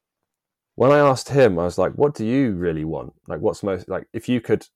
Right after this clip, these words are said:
if money was no object, what would you do?" And he said,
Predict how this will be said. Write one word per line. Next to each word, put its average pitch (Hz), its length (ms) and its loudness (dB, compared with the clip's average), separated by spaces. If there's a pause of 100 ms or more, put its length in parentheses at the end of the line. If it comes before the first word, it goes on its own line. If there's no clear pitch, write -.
(100)
if - 140 -16
money 123 240 -2
was 104 180 -4
no 95 140 -4
object, 92 340 -4
what 92 160 -6
would 92 160 -10
you 104 140 0
do?" - 260 -10 (920)
And 107 100 -4
he 131 140 0
said, 104 380 0